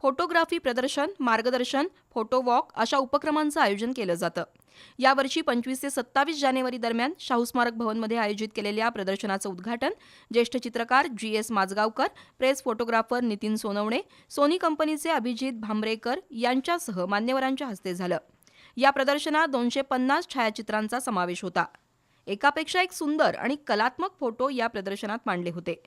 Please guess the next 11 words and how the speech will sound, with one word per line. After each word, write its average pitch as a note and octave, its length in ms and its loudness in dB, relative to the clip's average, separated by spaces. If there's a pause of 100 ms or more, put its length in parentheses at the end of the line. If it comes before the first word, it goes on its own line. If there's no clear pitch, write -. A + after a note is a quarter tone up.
(500)
तर D4+ 80 4
पैलवान D4+ 380 4
विष्णू D#4 340 -4
जोशीलकर, C#4 640 0 (240)
ज्येष्ठ C4 260 0
शिल्पकार C4+ 640 2
दयानंद A#3 420 0
भगत, G#3+ 420 -2 (400)
गुरुकुलमचे D#4+ 680 0
लखन B3 300 -2
जाधव, A3+ 360 2